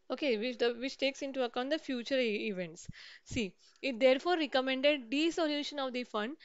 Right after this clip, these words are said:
as it had not resulted in making funds readily available in times of calamities of rare severity. It, however, recommended putting in place a system which would make it possible for a body of expert to take suo motu cognizance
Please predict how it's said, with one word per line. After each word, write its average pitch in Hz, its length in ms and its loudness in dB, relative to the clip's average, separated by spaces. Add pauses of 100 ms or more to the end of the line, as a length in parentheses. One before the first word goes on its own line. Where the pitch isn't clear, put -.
(240)
as 262 240 6
it 269 100 0
had 262 200 6
not 254 260 2
resulted 247 360 0
in 254 200 0
making 233 360 -4
funds 233 440 -4 (280)
readily 285 360 4
available 233 440 2
in 233 200 -2
times 208 300 -2
of 220 140 -8
calamities 202 540 -4
of 247 160 0
rare 196 240 -2
severity. 175 600 -6 (560)
It, 269 140 0
however, 285 320 8
recommended 285 640 2
putting 277 300 -2
in 285 180 -2
place 247 300 2
a 240 100 -4
system 262 400 -4
which 247 160 -4
would 240 160 -6
make 233 380 0
it 262 160 -4
possible 233 480 0 (360)
for 247 140 4
a 247 80 6
body 214 360 4
of 294 100 4
expert 240 540 0
to 254 100 -4
take 247 280 2
suo 277 220 -4
motu 277 300 0
cognizance 240 800 0